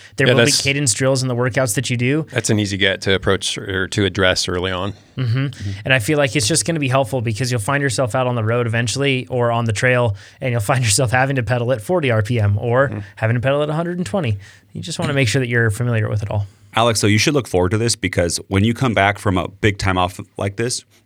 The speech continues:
Speaker 3: the gains are so quick
Speaker 1: Yeah.
Speaker 3: that you feel like
Speaker 2: Mm-hmm.
Speaker 3: it's super motivating.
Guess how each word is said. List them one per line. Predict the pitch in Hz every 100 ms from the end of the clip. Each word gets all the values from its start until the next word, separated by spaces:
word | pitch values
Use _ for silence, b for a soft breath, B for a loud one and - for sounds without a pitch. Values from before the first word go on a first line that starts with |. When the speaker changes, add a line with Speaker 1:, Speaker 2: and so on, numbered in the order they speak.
| -
Speaker 3:
the |
gains | 101 87 98 110
are | 92
so | - 95 90
quick | - 101 110 - -
Speaker 1:
Yeah. | 110 117 123
Speaker 3:
that | 113 104
you | 101 117
feel | - 117 110 98
like | 90 87 87
Speaker 2:
Mm-hmm. | 90 92
Speaker 3:
it's | - 110
super | - 156 127
motivating. | 101 101 104 87 80 76